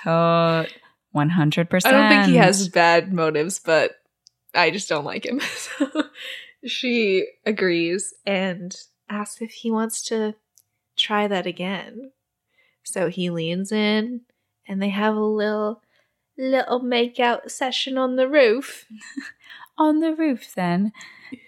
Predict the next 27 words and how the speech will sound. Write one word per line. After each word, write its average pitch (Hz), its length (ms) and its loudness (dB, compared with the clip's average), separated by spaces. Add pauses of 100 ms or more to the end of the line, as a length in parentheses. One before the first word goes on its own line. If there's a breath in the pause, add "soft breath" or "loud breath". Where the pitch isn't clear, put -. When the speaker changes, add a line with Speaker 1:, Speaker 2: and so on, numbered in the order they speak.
(100)
Speaker 1:
So 214 340 4
Speaker 2:
<laughs> 208 40 -2
Speaker 1:
the 208 80 4
next 208 380 2
day, 190 420 4
Terry 180 360 2
and 175 140 2
Jay 165 300 0
walk 160 340 -2
down 202 240 0
the 214 60 2
hall, 180 560 2 (360 soft breath)
hand 170 240 0
in 226 120 0
hand, 190 440 2
all 170 140 2
coupled 196 420 -4
up. 185 400 2 (400 loud breath)
I'm 180 80 2
like, 170 320 0
"This 214 360 0
Speaker 2:
Mm. 220 60 -2
Speaker 1:
is 214 120 -2
a 190 220 0
three-week 208 580 0 (140)
program." 180 880 2 (540 loud breath)
Um, 175 560 2